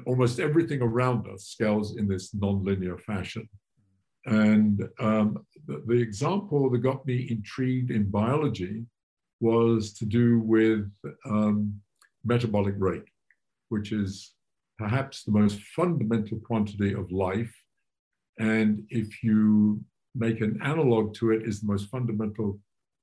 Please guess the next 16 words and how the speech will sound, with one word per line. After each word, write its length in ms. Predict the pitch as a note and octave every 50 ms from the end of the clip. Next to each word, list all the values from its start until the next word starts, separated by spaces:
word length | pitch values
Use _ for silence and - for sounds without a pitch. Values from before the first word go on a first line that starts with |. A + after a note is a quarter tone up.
| _ _ _ - G#2+
uh, 180 | G#2+ G#2 G#2 G2 G2+ G#2
quantity, 760 | - - A2+ A2 G2+ G2 G2 G2 G2+ G2+ G2+ G#2 G#2 G#2 G#2 G2+ - _ _ _ _ _ _ _ -
um, 440 | G#2+ G#2 G2+ G2+ G2+ G2+ G#2 G#2 - - G#2+
associated 540 | G2+ - - A#2+ G#2+ G#2+ - A#2 G2+ F#2+ G2
with 140 | G2 F#2
a 60 | F#2+ F#2+
city 420 | - - B2+ A2+ - A#2 A2 G#2+
or 160 | - A2 G#2+
a 100 | G2+ G#2
company, 460 | - D#3 D#3 - - G2+ - - - _ _ _ _ _ _ _ _ _
because 300 | - - A#2 A2+ A2 G2+
it 80 | G#2+ G2+ -
asks, 640 | A#2 A#2 A#2+ A#2 A2+ A2 - - - - - - - _ _ _ _ _ _ _ _ _ _ -
um, 320 | A#2+ G#2+ G#2+ G#2 - - -
how 160 | - A2+ C3+
much 300 | D#3+ E3 D#3 D3 D3 -